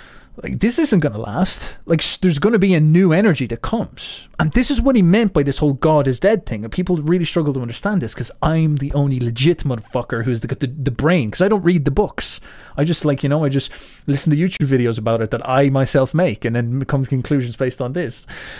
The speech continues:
He, he, he's sitting there and he's saying to himself, "All right, well, this Apollonian, re-, like, God is an, a representation of that Apollonian divine place. Christianity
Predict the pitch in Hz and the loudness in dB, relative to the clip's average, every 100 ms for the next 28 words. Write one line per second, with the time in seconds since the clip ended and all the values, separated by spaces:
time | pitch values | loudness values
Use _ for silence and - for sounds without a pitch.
0 | - - 190 202 165 185 160 160 170 - | -16 -2 0 2 2 2 2 2 0 0
1 | 240 185 156 135 123 - 160 147 135 - | 2 2 2 0 -4 -2 -2 -2 -4 -4
2 | 123 - 165 151 117 113 120 120 - - | -4 -4 -2 0 -2 -2 -2 -4 -10 -20
3 | - 151 156 - - 185 185 170 185 185 | -4 -2 -2 -6 -10 -8 -4 -2 2 2
4 | 160 131 123 147 - 151 131 147 208 226 | 2 0 -4 -4 -2 -4 -2 0 2 2
5 | 196 156 139 170 - 147 143 170 - 156 | 4 2 2 -2 -2 0 2 0 0 -2
6 | 151 160 151 156 139 160 - 160 160 170 | 0 0 0 -2 0 -2 -2 -4 -2 0
7 | 156 151 143 135 127 131 117 - 208 - | 2 2 0 -2 -2 -4 -4 -2 -2 -4
8 | - - 214 - 180 190 190 175 135 | -6 -4 -4 -2 0 2 2 0 -4